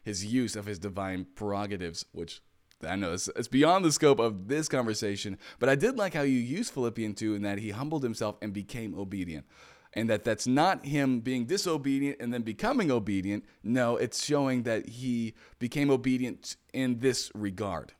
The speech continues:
in this regard, to death, which he never had to be obedient to that before.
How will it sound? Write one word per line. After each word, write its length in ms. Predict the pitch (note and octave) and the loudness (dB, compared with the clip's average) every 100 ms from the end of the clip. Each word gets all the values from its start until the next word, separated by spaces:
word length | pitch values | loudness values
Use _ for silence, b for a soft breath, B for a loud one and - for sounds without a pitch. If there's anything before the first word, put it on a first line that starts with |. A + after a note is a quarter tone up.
| _ | _
in 120 | G#2+ | -6
this 160 | G#2 - | -4 -4
regard, 480 | G2+ F#2 F#2 E2 - - - | -6 -2 -2 -2 -6 -18 -16
to 100 | - | -12
death, 360 | A2 D3+ A#2 - | -2 0 0 -2
which 160 | F#2+ A#2 | -10 -4
he 60 | |
never 200 | A2+ A2 | -2 -2
had 180 | A2 G2+ | -2 -4
to 60 | A2 | -8
be 240 | F#2 A2 | -4 -2
obedient 400 | G2+ A2 G#2 F2+ | -2 -2 -4 -6
to 100 | - | -6
that 340 | G2+ A2 G2 - | -6 -4 -6 -6
before. 460 | F2+ - G#2 D#2+ | -10 -6 -4 -6